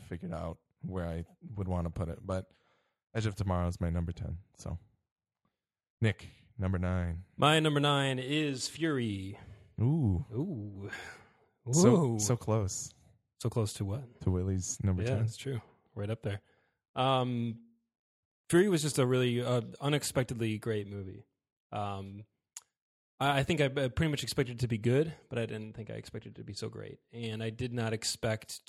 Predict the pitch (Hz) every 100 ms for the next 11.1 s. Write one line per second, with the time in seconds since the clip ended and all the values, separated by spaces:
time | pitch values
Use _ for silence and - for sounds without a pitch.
0 | - 117 110 104 101 _ _ _ _ _
1 | _ _ _ - 104 104 - 120 113 107
2 | 117 113 113 110 110 - - _ 113 113
3 | 107 104 104 107 98 107 107 143 131 143
4 | 131 117 117 107 107 104 - 135 170 104
5 | 95 90 113 107 117 107 110 107 107 107
6 | 101 104 113 - 107 - 135 127 131 143
7 | 143 135 - 110 107 104 104 101 101 101
8 | _ _ _ _ _ 120 120 117 110 127
9 | 117 123 - 117 104 - 110 107 101 101
10 | 104 101 107 104 101 110 110 101 - 98